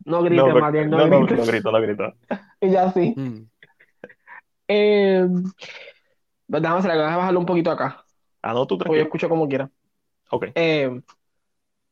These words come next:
Speaker 2: ¿Viste el episodio de,
Speaker 1: pues
Speaker 2: de
Speaker 1: me
Speaker 2: Mandalorian?
Speaker 1: gustó el episodio de, el, el, el, el primer episodio de, de Mandalorian, season nueva.
Speaker 3: Sí.
Speaker 1: Eh, <laughs> entiendo lo que están haciendo. Ah...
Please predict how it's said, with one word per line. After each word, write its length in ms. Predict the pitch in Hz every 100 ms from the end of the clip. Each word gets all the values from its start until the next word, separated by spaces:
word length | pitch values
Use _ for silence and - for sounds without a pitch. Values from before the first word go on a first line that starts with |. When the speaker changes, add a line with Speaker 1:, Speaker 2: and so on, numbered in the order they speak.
| _ -
Speaker 2:
¿Viste 200 | - -
el 60 | 135
episodio 340 | 143 151 147
de, 200 | 143 135
Speaker 1:
pues 120 | 131
Speaker 2:
de 60 | 127
Speaker 1:
me 60 | 135
Speaker 2:
Mandalorian? 440 | 127 127 143 123
Speaker 1:
gustó 280 | 254 - 254
el 60 | 262
episodio 680 | 277 302 269 180 165 180 - _ _ _ _ _ _ _ _ _
de, 500 | 160 160 160 156 147 147 -
el, 180 | 170 165
el, 180 | 185 180
el, 320 | 185 190 185 190 _ _ _
el 120 | 208
primer 220 | 196 202
episodio 680 | 214 233 226 233 214 214 208
de, 220 | 190 190
de 120 | 180 185
Mandalorian, 680 | 175 175 165 156 170 180 - -
season 340 | 180 170 170
nueva. 320 | 151 143 151
Speaker 3:
Sí. 340 | 110 156 135 123 _ _ _ _ -
Speaker 1:
Eh, 680 | 156 151 139 143 175 175 123 - - _
<laughs> 400 | - - _ _ -
entiendo 300 | 214 226 233
lo 80 |
que 60 | 240
están 220 | 254 233
haciendo. 560 | 226 202 170 160 160 160 175 _ _ _ _ _ _ _ _ _ -
Ah... 380 | 117 117 52